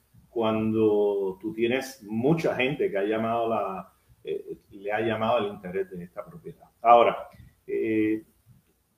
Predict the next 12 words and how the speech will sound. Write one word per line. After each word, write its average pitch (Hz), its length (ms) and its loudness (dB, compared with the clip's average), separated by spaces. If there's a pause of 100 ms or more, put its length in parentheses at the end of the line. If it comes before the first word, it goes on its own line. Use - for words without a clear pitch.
(160)
el 123 560 4
proyecto 143 480 6
que 185 80 2
está, 170 460 0
que 165 100 -6
te 156 100 -8
estás 147 200 -4
refiriendo 127 560 -4
es 127 60 -6
el 135 100 -8
proyecto 117 500 0
de, 110 320 2